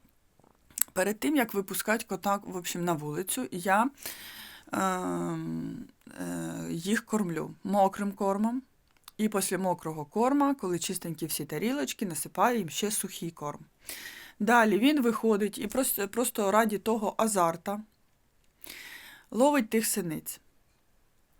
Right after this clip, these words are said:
Потім я зрозуміла, що діла не буде, що це просто котячий азарт. Він їх не їсть, він просто їх ловить, задавлює, вони просто лежать. Е,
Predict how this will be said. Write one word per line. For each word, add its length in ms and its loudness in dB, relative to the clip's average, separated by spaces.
Потім 300 4
я 120 8
зрозуміла, 560 4
що 160 0
діла 340 2
не 140 4
буде, 420 -4
що 140 -2
це 160 2
просто 480 0
котячий 500 0
азарт. 440 2
Він 260 4
їх 160 2
не 120 6
їсть, 260 0
він 80 -4
просто 300 -2
їх 160 -4
ловить, 360 2
задавлює, 520 2
вони 220 -4
просто 340 -10
лежать. 440 -10
Е, 480 0